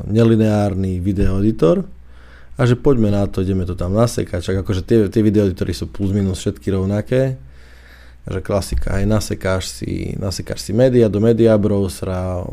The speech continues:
popozeráš sa, čo tam je, urobíš, či sú nejaké rovnaké, urobíš taký základný edit a,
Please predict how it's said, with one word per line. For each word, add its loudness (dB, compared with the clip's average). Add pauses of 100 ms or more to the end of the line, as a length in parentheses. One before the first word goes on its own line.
(140)
popozeráš -2
sa, -
čo -12
tam -4
je, 6
urobíš, 0
či -
sú -10
nejaké -4
rovnaké, 2
urobíš -2
taký -8
základný -2
edit 0
a, -8